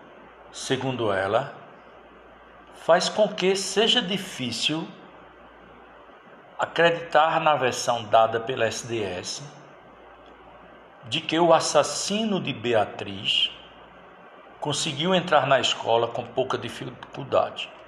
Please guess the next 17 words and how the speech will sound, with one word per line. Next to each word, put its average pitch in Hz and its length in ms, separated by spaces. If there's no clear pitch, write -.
No 196 160
dia 190 180
do 147 140
crime, 156 640
ocorria 131 480
no 127 100
colégio 110 680
uma 139 140
formatura, 131 840
sendo 202 500
uma 208 220
das 131 360
alunas 120 800
a - 140
irmã 160 260
da 185 140
vítima. 131 540